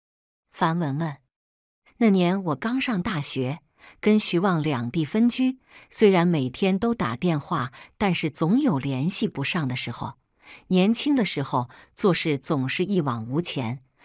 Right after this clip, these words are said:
坐上绿皮火车十几个小时，也要回家看他一眼。只是一眼，就撞见了正从他公寓里走出来的樊文文，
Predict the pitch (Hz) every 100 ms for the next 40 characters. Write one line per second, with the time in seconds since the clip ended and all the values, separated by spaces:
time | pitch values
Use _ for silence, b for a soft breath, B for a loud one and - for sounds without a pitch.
0 | B _ 240 190 185 156 - 285 247 185
1 | 170 208 - 120 - 208 208 - 208 -
2 | 135 208 - 143 120 - 131 139 165 B
3 | B 175 151 156 135 147 147 190 160 -
4 | _ - 143 135 139 143 120 117 - -
5 | _ _ _ _ _ _ _ - 170 196
6 | 185 151 135 120 131 B B B - 202
7 | 175 226 190 170 185 156 139 214 170 151
8 | 147 160 180 170 226 233 220 151 135 143
9 | 170 156 123 - 160 135 131 131 135 135
10 | 147 127 151